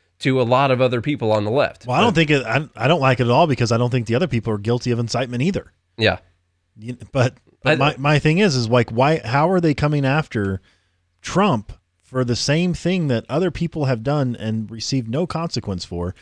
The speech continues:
Speaker 2: And I don't think they re-, should receive a consequence for it.
Speaker 1: Yeah, I don't, I, I don't really think so either. I think that, that,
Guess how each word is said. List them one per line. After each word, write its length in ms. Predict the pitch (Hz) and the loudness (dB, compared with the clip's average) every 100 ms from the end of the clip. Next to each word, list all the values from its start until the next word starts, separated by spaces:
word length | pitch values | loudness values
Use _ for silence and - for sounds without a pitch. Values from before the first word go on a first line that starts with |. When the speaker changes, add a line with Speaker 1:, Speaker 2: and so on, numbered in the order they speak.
| _ _ _ - | _ _ _ -2
Speaker 2:
And 80 | 170 | 4
I 60 | |
don't 160 | 254 226 | 4 6
think 140 | 208 | 4
they 140 | 196 214 | 4 4
re-, 120 | 208 | 2
should 200 | - 214 | 0 0
receive 420 | 208 - 262 285 | 0 0 2 2
a 40 | 190 | -2
consequence 640 | - 101 - - 90 - | -4 -6 -8 -10 -10 -10
for 200 | - - | -14 -16
it. 80 | - _ _ _ | -18 _ _ _
Speaker 1:
Yeah, 180 | 107 104 | 0 0
I 60 | 107 | 2
don't, 200 | 110 - _ _ _ | -2 -4 _ _ _
I, 400 | 107 107 82 95 | -2 0 2 2
I 40 | 107 | 2
don't 140 | 113 | 2
really 200 | 107 107 | 2 2
think 200 | 98 101 | 0 -4
so 320 | - 98 95 - | -2 -2 -2 -2
either. 440 | 127 139 101 107 | 0 2 2 2
I 100 | 120 | 2
think 240 | 131 143 135 | 2 0 2
that, 240 | 123 - _ 120 | 0 0 _ -6
that, 360 | 135 143 123 | -2 0 -2